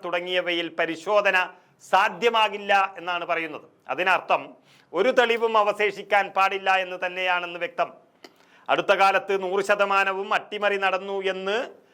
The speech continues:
എല്ലാവരും പറഞ്ഞ ഹരിയാന നിയമസഭാ തെരഞ്ഞെടുപ്പിലെ സി സി ടി വി ദൃശ്യങ്ങൾ ഉൾപ്പെടെ ആവശ്യപ്പെട്ടുകൊണ്ട് മഹ്മൂദ് പ്രാച്ച എന്ന വ്യക്തി നൽകിയ ഹർജിയിൽ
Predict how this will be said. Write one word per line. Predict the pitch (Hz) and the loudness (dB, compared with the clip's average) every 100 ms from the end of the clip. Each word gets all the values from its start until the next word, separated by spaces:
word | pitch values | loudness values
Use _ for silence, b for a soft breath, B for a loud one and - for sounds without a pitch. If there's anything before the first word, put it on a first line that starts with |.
| b b b 143 | b b b 0
എല്ലാവരും | 180 226 247 277 277 254 233 | 2 4 4 4 2 2 0
പറഞ്ഞ | 208 208 202 240 - - | 0 0 -4 -4 -6 -2
ഹരിയാന | 170 208 247 254 254 | 0 4 4 4 -2
നിയമസഭാ | 240 226 220 208 208 202 | -4 -6 -4 0 0 0
തെരഞ്ഞെടുപ്പിലെ | 196 190 190 180 185 180 202 - b b _ | -2 -6 -6 -6 -4 -2 -2 -6 b b _
സി | 175 214 208 | -4 -4 -2
സി | 254 247 - | -2 -2 -2
ടി | 220 220 | 0 0
വി | 220 190 | 0 -2
ദൃശ്യങ്ങൾ | 190 208 202 196 180 | -2 0 2 2 2
ഉൾപ്പെടെ | 180 - 254 208 123 - b b b 143 196 | 0 2 4 4 0 -10 b b b 6 6
ആവശ്യപ്പെട്ടുകൊണ്ട് | 226 185 233 220 202 196 180 175 190 190 | 4 0 -2 -2 -4 -4 -6 -4 0 2
മഹ്മൂദ് | 165 208 214 - - - | 2 2 -2 -4 -20 -2
പ്രാച്ച | 190 202 214 233 233 240 - _ _ _ _ 180 | 4 4 4 2 2 2 -4 _ _ _ _ -4
എന്ന | 202 208 | 0 0
വ്യക്തി | 202 208 202 | -2 -2 0
നൽകിയ | 190 180 185 147 | 0 0 -2 0
ഹർജിയിൽ | 170 165 214 202 | -2 -2 0 0